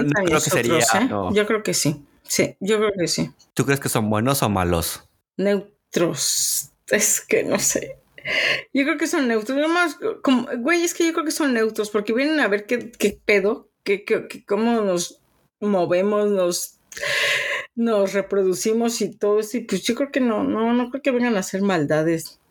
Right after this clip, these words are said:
Speaker 2: Pero tampoco, pues buenos, pues no, güey. Mientras no hagan maldades, pues ya está.
Speaker 1: Y, y, y es, yo creo que más bien serían buenos, ¿eh? Yo sí creo eso. O sea, que vendrían como a ayudarnos a que no nos matemos en tres segundos.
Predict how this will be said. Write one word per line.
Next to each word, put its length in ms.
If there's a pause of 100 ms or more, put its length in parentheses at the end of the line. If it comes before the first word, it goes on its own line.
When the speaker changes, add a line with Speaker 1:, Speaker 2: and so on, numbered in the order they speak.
(200)
Speaker 2:
Pero 220
tampoco, 840 (300)
pues 160
buenos, 500
pues 140
no, 280
güey. 160
Mientras 320
no 100
hagan 220
maldades, 680
pues 180
ya 80
está. 360
Speaker 1:
Y, 100
y, 40 (120)
y 140
es, 300 (360)
yo 140
creo 120
que 100
más 140
bien 120
serían 400
buenos, 540
¿eh? 220 (260)
Yo 120
sí 140
creo 260
eso. 360 (300)
O 100
sea, 160
que 100
vendrían 300
como 240
a 20
ayudarnos 560
a 140
que 80
no 100
nos 140
matemos 440
en 200
tres 160
segundos. 500